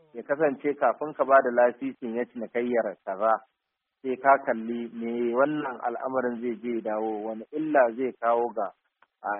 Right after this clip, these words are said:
yanayi. Eh, so, saboda idan ya ka illa ga yanayin nan, mutanen ka su za su wahala. Idan mutanen ka suka wahala, kai kuma kai ne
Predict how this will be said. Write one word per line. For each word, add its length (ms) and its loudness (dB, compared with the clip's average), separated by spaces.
yanayi. 520 -2
Eh, 320 -6
so, 60 -8
saboda 260 -2
idan 300 -2
ya 80 2
ka 220 6
illa 320 4
ga 100 2
yanayin 460 4
nan, 240 -2
mutanen 500 2
ka 120 -6
su 100 -14
za 240 2
su 60 -8
wahala. 320 -4
Idan 200 -2
mutanen 460 2
ka 140 -10
suka 200 -4
wahala, 300 4
kai 220 -2
kuma 180 -4
kai 220 -2
ne 200 -4